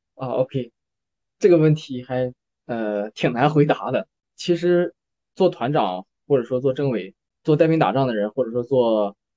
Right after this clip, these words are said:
员工关系处理的人，其实往往都不一样。在职场上来说，可能是一个，比如说是总经理，或者说是销售总监，这个是带兵打仗的。那另外呢，可能像，呃，人力资源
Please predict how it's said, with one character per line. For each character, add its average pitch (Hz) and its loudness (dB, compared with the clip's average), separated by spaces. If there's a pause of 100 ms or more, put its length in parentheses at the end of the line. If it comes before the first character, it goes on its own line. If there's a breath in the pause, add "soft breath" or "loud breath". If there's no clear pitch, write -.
员 117 -4
工 139 2
关 160 0
系 156 0
处 165 -2
理 123 4
的 101 0
人， 95 -6
其 131 -6
实 127 0
往 120 2
往 123 0
都 127 -4
不 131 -6
一 - -2
样。 120 -2
在 139 0
职 151 0
场 147 -4
上 120 -2
来 117 -4
说， 120 -4
可 117 -12
能 117 -4
是 135 0 (320)
一 127 -4
个， 131 4
比 117 -2
如 113 0
说 120 -6
是 123 -10
总 110 -6
经 131 0
理， 101 -2 (480)
或 - 0
者 117 -2
说 120 -2
是 117 -6
销 131 2
售 127 0
总 101 -4
监， 117 -4 (160)
这 127 -4
个 117 -2
是 113 -12
带 123 2
兵 123 0
打 98 0
仗 127 2
的。 95 -6 (160)
那 110 -8
另 127 0
外 127 2
呢， 113 -4
可 107 -10
能 104 -4 (320)
像， 104 -4
呃， 98 -4
人 107 -2
力 131 0
资 131 0
源 101 0